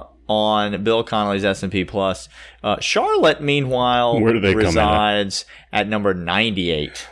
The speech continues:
Speaker 1: in
Speaker 2: Oh,
Speaker 1: the
Speaker 2: no.
Speaker 1: country. Oh, no.
Speaker 2: Oh, no.
Speaker 1: So,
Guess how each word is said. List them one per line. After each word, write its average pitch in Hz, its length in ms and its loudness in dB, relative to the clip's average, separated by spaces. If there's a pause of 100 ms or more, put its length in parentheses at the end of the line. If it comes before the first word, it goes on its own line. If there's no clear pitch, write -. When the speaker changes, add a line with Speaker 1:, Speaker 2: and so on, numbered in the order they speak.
(120)
Speaker 1:
in 101 120 2
Speaker 2:
Oh, - 40 2
Speaker 1:
the 76 60 2
Speaker 2:
no. 76 100 2
Speaker 1:
country. 80 520 -2 (280)
Oh, 98 340 0
no. 82 420 0
Speaker 2:
Oh, 82 240 2
no. 71 80 -2
Speaker 1:
So, 76 360 2